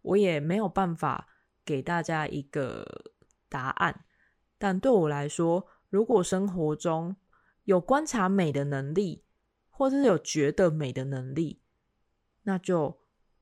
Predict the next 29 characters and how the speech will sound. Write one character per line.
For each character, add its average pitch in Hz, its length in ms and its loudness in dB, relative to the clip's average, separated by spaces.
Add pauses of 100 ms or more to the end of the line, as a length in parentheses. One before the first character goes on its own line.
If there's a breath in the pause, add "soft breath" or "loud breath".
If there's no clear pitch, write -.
(140)
美 170 200 0
学 151 220 0
就 185 140 0
会 196 100 2
存 147 240 -4
在 165 160 0
于 135 100 -2
各 160 140 -2
个 143 100 -4
角 - 160 -8 (120)
落， - 280 -8 (880)
也 160 140 -6
会 175 460 -2 (1600)
让 202 260 0
生 175 280 -4
活 165 240 -2
变 156 340 -2
得， 135 380 -6
生 262 220 -8
活 226 120 0
的 170 100 0
体 - 200 -14 (120)
验 170 160 -2
变 180 160 0
得 151 120 -4
更 151 200 -6
加 143 160 -2
精 139 220 -6
彩。 - 320 -14